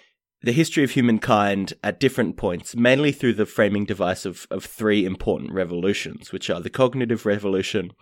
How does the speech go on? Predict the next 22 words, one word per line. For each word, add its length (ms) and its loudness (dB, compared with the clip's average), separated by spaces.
which 180 -6
allows 320 2
humans 300 -4
to 80 2
think 360 -4
and, 240 -6
and 140 -6
adapt 380 -6
and 120 -10
stuff, 420 -4
the 60 0
agricultural 640 0
revolution, 680 0
which 180 -4
is 80 -8
obviously 420 -6
domestication 680 -2
of, 160 -10
of 260 -6
plants 300 -4
and 100 2
animals, 440 2